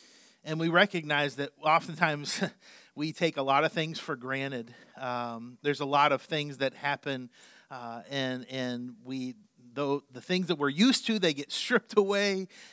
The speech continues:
and, uh, they're an inconvenience. But we know today that there are people in our community who are grieving, and so our hearts go out to them.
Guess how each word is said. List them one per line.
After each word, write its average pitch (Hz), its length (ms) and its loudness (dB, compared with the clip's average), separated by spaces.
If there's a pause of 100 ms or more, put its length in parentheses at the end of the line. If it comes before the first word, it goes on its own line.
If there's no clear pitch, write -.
(120)
and, 151 440 0
uh, 135 260 2
they're 143 180 2
an 139 80 -4
inconvenience. 139 800 -8
But 131 200 -4
we 139 120 -6
know 135 260 -2
today 131 400 -6
that 123 140 -6
there 131 300 2
are 123 100 -6 (360)
people 135 360 -8
in 127 80 -4
our 120 100 -4
community 127 420 -8
who 123 120 -8
are 120 80 -10
grieving, 120 720 -12 (320)
and 123 160 -14
so 123 460 -6 (500)
our - 120 -18
hearts - 400 2
go 131 160 -6
out 117 220 -6
to - 100 -16
them. 117 420 -12